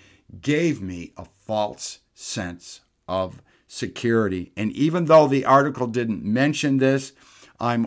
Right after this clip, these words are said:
also thinking that this underlying, ongoing tension and anxiety that people are experiencing is also yet another dimension of what many are calling covid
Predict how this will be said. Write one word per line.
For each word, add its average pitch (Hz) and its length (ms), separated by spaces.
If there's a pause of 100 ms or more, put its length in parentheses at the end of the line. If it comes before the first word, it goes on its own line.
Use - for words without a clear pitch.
also 147 480
thinking 135 540
that 107 280 (540)
this 110 300 (160)
underlying, 151 1200 (100)
ongoing 135 1000 (340)
tension 143 640
and 101 200
anxiety 95 920 (300)
that 104 200
people 110 380
are 92 180
experiencing 104 880
is 127 220 (160)
also 160 580
yet 117 240
another 135 460
dimension 185 1040 (960)
of 110 160
what 110 240
many 113 260
are 113 80
calling 82 480 (540)
covid 92 500